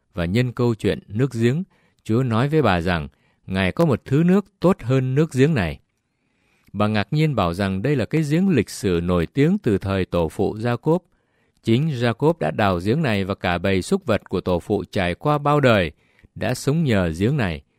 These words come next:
Nước ngọt, trong, mát và rất nhiều. Làm gì có thứ nước giếng nào tốt hơn? Chúa không phủ nhận những sự kiện chắc nịch bà nói, nhưng đã nêu lên một sự kiện hiển nhiên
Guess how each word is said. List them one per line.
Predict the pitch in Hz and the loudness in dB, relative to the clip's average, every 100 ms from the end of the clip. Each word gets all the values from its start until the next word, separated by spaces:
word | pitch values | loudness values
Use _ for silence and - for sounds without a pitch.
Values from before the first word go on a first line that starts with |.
| _ _ | _ _
Nước | 107 147 175 | -2 0 0
ngọt, | 110 85 - _ _ - | -2 -2 -6 _ _ -2
trong, | 127 127 123 - | 0 0 -4 -10
mát | 110 131 170 - _ _ | -4 -2 -2 -6 _ _
và | 90 82 73 | -6 -4 -2
rất | 131 170 | 0 2
nhiều. | 120 95 76 - _ _ _ _ | 2 2 -2 -8 _ _ _ _
Làm | 92 95 87 | -4 -2 0
gì | 95 | 0
có | 90 147 | 0 -2
thứ | - 175 | 0 0
nước | 175 208 165 | 2 0 0
giếng | 151 190 | 0 2
nào | 117 87 76 | 0 -2 0
tốt | 160 | 0
hơn? | 147 135 131 - _ _ _ _ _ _ _ - | 2 0 -2 -8 _ _ _ _ _ _ _ -2
Chúa | 123 139 185 | 6 6 6
không | 160 143 | 2 2
phủ | 101 80 | 0 0
nhận | 87 85 92 | 0 -4 -2
những | 113 | -2
sự | 175 113 82 | 0 -2 -2
kiện | 95 85 - | -2 -4 -4
chắc | - 180 | -4 -2
nịch | 110 82 _ | -2 -4 _
bà | 92 82 | -6 -6
nói, | 73 78 104 - _ _ _ _ | -4 -6 -6 -8 _ _ _ _
nhưng | 120 143 | 0 2
đã | 143 156 | 2 4
nêu | 151 | 6
lên | 147 143 | 6 4
một | 113 85 | 2 -2
sự | - 92 | -4 -6
kiện | 73 90 85 | -4 -4 -4
hiển | 80 90 76 | -4 -4 -2
nhiên | 98 139 131 | 2 2 2